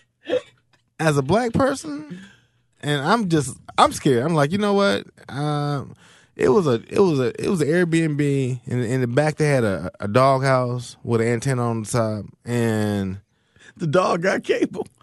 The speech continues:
Speaker 1: it wasn't even a dog. It wasn't, it wasn't no dog there. I was like, "What the, what the fuck is this?" And I don't know what part. I think it's Inglewood, but the, the Airbnb was nice itself. But I was just like,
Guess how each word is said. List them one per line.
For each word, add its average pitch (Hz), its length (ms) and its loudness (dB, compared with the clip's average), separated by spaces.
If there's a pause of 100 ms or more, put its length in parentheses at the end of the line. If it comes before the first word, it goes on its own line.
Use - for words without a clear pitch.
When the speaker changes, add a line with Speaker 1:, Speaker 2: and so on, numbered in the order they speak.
(500)
Speaker 1:
it - 100 -6
wasn't 285 140 2
even 277 140 2
a 240 100 2
dog. 277 460 6 (320)
It 185 80 -4
wasn't, 254 200 0
it 240 40 -2
wasn't 277 140 -2
no 277 100 2
dog 208 320 2
there. 269 320 2
I 254 60 -2
was 247 100 -4
like, 254 100 0
"What 277 120 -8
the, 262 80 -4
what 247 160 -2
the 285 80 -2
fuck 320 180 2
is 311 120 -6
this?" 349 520 2 (840)
And - 80 2
I 190 40 6
don't 269 120 4
know 254 80 4
what 233 140 0
part. 226 160 2
I 202 80 2
think 262 160 -2
it's 214 120 -2
Inglewood, 190 600 2
but 165 240 2 (480)
the, 156 320 -4
the 185 100 0
Airbnb 262 580 0
was 226 140 -4
nice 226 240 -2
itself. 196 420 -4
But 151 100 0
I 156 80 -4
was 135 100 -8
just 120 220 -8
like, 104 340 -10